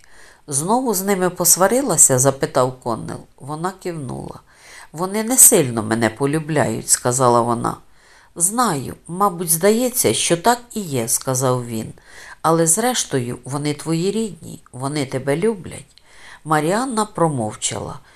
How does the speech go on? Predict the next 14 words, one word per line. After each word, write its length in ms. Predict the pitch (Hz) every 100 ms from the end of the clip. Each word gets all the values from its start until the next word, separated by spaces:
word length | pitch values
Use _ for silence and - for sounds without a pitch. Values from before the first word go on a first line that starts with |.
| - - -
не 160 | 214
кивнула 720 | 233 202 151 143 147 139 120 - _ -
і 100 | 185
не 120 | 170
похитала 640 | 165 147 170 170 226 208
головою. 720 | 165 160 143 120 117 117 123 - - _ _ _ _ _ _
Просто 460 | 240 277 - -
мовчки 560 | 135 180 220 - - 190
сиділа. 640 | - 151 123 113 117 - - - _
Незабаром 800 | 139 170 175 202 202 269 196 156 -
вони 360 | - 156 202 240
лягли 360 | 214 180 214
в 80 | 214
ліжко. 540 | 135 117 123 - -